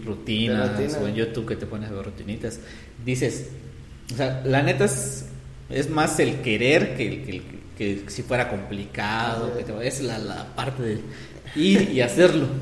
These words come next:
Speaker 2: <laughs>
Speaker 1: Es lo que
Speaker 2: Sí.
Speaker 1: cuesta trabajo.
Speaker 2: Sí, porque ahora dices, "Sí, sí, sí, espérate, espérate, ahorita, en quince minutos".
Speaker 1: Ujú.
Speaker 2: Chingue su madre, no, no, no, no, treinta minutos más,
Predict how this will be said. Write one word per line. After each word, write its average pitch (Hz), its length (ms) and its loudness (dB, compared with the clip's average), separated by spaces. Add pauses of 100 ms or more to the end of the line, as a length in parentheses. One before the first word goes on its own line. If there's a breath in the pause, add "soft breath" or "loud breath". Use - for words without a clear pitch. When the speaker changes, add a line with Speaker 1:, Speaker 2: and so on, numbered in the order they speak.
(240)
Speaker 2:
<laughs> - 420 2
Speaker 1:
Es 147 120 6
lo 151 100 6
que 147 180 4
Speaker 2:
Sí. - 60 0
Speaker 1:
cuesta - 360 2
trabajo. 127 420 0 (480)
Speaker 2:
Sí, 151 100 -4
porque 143 160 0
ahora 147 120 2
dices, 147 180 -2
"Sí, 160 100 -6
sí, 160 140 -4
sí, 160 60 -2
espérate, 160 280 -6
espérate, 160 300 -6
ahorita, 147 320 -4 (520)
en 156 320 -4
quince 214 300 -2
minutos". 139 360 -2
Speaker 1:
Ujú. 127 680 -2 (320)
Speaker 2:
Chingue 131 300 -6
su 123 80 -6
madre, - 200 -6
no, - 100 -6
no, 175 140 -4
no, 180 140 -4 (280)
no, - 200 -8
treinta 214 320 0
minutos 165 320 2
más, 127 160 -2